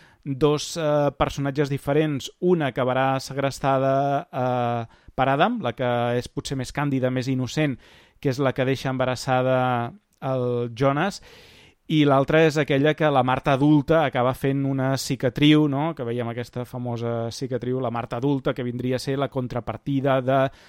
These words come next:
eh, Adam a l'altre univers, a l'univers, eh, alternatiu.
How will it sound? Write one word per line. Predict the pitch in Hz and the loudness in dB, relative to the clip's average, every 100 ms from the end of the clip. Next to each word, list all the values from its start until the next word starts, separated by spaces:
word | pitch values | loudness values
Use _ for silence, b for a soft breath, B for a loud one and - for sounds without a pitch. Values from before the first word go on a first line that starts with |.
| b b _ | b b _
eh, | 143 139 131 127 127 139 | -2 2 2 2 0 -4
Adam | - 143 139 139 156 190 - _ _ _ _ _ - _ | 0 0 2 0 -2 -6 -12 _ _ _ _ _ -20 _
a | 123 | -4
l'altre | 123 123 123 | -2 -2 -2
univers, | 127 120 107 107 - | -2 -2 -4 -8 -10
a | |
l'univers, | 123 117 113 113 110 113 | -8 -6 -4 -6 -6 -6
eh, | 120 110 104 104 - | -4 -4 -6 -8 -8
alternatiu. | 120 110 113 113 110 98 113 | -8 -6 -8 -8 -8 -8 -10